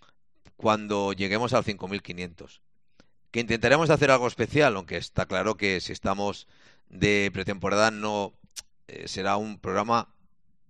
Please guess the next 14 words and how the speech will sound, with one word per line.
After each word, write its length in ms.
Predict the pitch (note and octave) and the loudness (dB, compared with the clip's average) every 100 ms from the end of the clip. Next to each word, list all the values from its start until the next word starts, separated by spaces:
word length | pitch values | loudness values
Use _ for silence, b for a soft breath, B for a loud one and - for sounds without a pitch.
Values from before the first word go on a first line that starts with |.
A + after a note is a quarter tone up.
| _ | _
distinto 540 | - F#2 D#2+ C3+ A#2+ F#2+ | -8 -6 -2 -4 -4 -8
también. 440 | E2+ A2 A#2+ E2 E2+ | -4 -2 -4 -6 -12
No 100 | F#2 | -8
sé 140 | G2+ | -4
de 100 | G2 | -4
qué 80 | G2 | -4
manera, 400 | F#2 A#2+ C#3+ C3 | -2 0 2 2
pero 380 | F#2 F2 F2 E2+ | 0 -4 -8 -12
no, 340 | F2 - - | -18 -18 -18
no 160 | F#2 F2 | -16 -10
será 320 | F#2 F2+ G#2 | -4 0 0
como 180 | F#2+ F2+ | -2 -6
el 100 | E2 | -6
que 260 | F#2 D#2+ | -6 -8